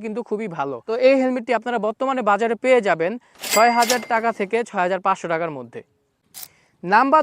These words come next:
দুইয়ে আমি যে হেলমেটটি রেখেছি সেটি হচ্ছে বিলমোলা ব্র্যান্ডের পলিজা ব্লু কালারের এই হেলমেটটি। তো বিলমোলা সম্পর্কে আসলে কিছু বলার নেই, আপনারা অবশ্যই জানেন বিলমোলা মানে বিলমোলা। তো বিলমোলার বিল কোয়ালিটি নিয়ে খুবই অসাধারণ হয়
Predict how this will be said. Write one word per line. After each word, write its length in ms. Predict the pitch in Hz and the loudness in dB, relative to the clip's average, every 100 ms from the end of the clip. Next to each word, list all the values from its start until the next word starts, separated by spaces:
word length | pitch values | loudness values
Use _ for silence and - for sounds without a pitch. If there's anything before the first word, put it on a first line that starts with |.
| 233 | 2
দুইয়ে 180 | 294 285 | 0 2
আমি 120 | 269 262 208 | 0 -2 -4
যে 80 | 262 | -2
হেলমেটটি 340 | 240 226 226 214 180 | 0 0 -2 -4 -4
রেখেছি 240 | 202 180 196 | -8 -10 -2
সেটি 160 | 214 220 | 0 0
হচ্ছে 200 | 208 226 208 175 | -2 0 0 0
বিলমোলা 400 | 240 254 262 254 202 | -4 -2 -2 -2 -2
ব্র্যান্ডের 400 | 220 226 226 226 214 | -2 0 0 -2 0
পলিজা 360 | 240 254 226 254 185 | 2 2 0 -2 0
ব্লু 160 | 175 139 165 | -2 -2 -2
কালারের 380 | 156 165 196 - 190 | -2 0 -2 -2 -2
এই 60 | 196 | 0
হেলমেটটি। 420 | 170 160 143 - 120 _ _ _ - | -2 -4 -10 -12 -16 _ _ _ 0
তো 60 | 220 202 | 0 0
বিলমোলা 360 | 190 262 277 302 269 | -4 -2 0 0 0
সম্পর্কে 360 | 269 262 247 247 226 | -2 -2 0 0 0
আসলে 220 | 208 220 208 | 0 -4 -6
কিছু 140 | 214 226 175 | -6 -4 -2
বলার 220 | 180 190 180 | 0 0 -2
নেই, 80 | 180 165 | -4 -4
আপনারা 200 | 196 180 196 | -2 0 0
অবশ্যই 380 | 240 220 240 214 | 0 -2 -6 -4
জানেন 180 | 214 214 185 | -4 -4 -6
বিলমোলা 360 | 196 196 196 190 185 | -6 -4 -4 -4 -4
মানে 140 | 185 165 | -6 -6
বিলমোলা। 420 | 220 208 175 160 175 _ _ - | -6 -6 -4 -4 -6 _ _ -10
তো 40 | 170 | -4
বিলমোলার 380 | 196 208 214 214 180 | -4 -2 -2 -2 -4
বিল 140 | 214 208 | -6 -4
কোয়ালিটি 360 | 208 196 208 208 | -2 -4 -6 -4
নিয়ে 140 | 208 202 - | -2 -4 -4
খুবই 240 | 220 214 208 196 196 | -4 -2 -4 -4 -6
অসাধারণ 440 | - 190 208 208 185 | -4 -2 -2 -2 -2
হয় 160 | 180 | -2